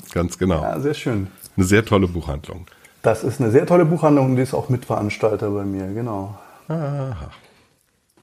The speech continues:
Speaker 1: Ja, das siehst du, da haben wir wirklich noch was gemein.
Speaker 2: Da haben wir noch was gemeinsam, aber wir wollen vielleicht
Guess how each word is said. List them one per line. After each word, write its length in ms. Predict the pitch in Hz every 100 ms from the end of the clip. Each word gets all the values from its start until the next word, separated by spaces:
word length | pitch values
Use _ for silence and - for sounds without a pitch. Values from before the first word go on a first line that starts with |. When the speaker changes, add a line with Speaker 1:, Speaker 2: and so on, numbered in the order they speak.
| _ _
Speaker 1:
Ja, 160 | 226 87
das 140 | 80
siehst 180 | 82 -
du, 40 |
da 100 | 139
haben 80 | 113
wir 140 | 147
wirklich 220 | 143 143 143
noch 180 | 139
was 160 | 110 -
gemein. 460 | 82 78 78 80 82 _ _ _
Speaker 2:
Da 140 | 131
haben 120 | 123 147
wir 80 |
noch 160 | 139 160
was 160 | 180 180
gemeinsam, 540 | 160 147 165 160 165
aber 100 | 135
wir 160 | 143 135
wollen 280 | 127 143 156
vielleicht 500 | 151 127 127 135